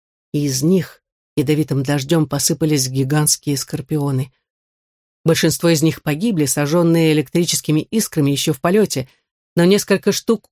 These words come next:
упали на голову Нины. Задрав хвосты, они были близки к тому, чтобы вонзить в девочку свои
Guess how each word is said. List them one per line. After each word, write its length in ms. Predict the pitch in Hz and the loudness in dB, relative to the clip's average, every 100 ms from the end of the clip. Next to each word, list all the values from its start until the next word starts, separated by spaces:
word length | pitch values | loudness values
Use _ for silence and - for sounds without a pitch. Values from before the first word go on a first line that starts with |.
| - | -6
упали 500 | 196 _ 208 208 202 | -6 _ 0 2 4
на 180 | 196 180 | 2 2
голову 360 | 196 196 196 | 2 4 4
Нины. 420 | 202 202 143 131 - _ _ _ _ _ _ - | 4 4 2 -2 -10 _ _ _ _ _ _ -6
Задрав 360 | 139 131 131 | -6 -4 -6
хвосты, 400 | - 135 120 170 | -4 -2 0 0
они 160 | 151 156 | 2 4
были 140 | 160 | 2
близки 360 | 147 160 - 165 | 2 0 0 -2
к 60 | |
тому, 220 | - 156 170 | 0 0 2
чтобы 240 | 165 156 | 2 2
вонзить 500 | 151 160 147 175 - | 4 2 2 -2 -4
в 60 | 139 | -2
девочку 420 | 175 180 - 175 | 0 0 -2 -2
свои 340 | - 180 165 | 0 2 0